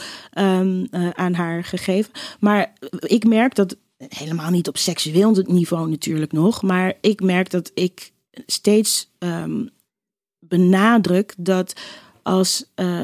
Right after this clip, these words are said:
als hij verliefd is met, eh, op iemand, eh,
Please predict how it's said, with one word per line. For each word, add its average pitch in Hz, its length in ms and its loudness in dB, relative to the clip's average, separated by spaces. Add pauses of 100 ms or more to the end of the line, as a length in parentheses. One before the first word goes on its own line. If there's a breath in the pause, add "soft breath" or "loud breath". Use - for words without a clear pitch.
als 180 260 -2
hij 180 320 0
verliefd 202 440 0
is 202 160 2
met, 180 260 2
eh, - 100 -8 (320)
op - 200 -2
iemand, 175 480 2 (440 loud breath)
eh, 175 260 -4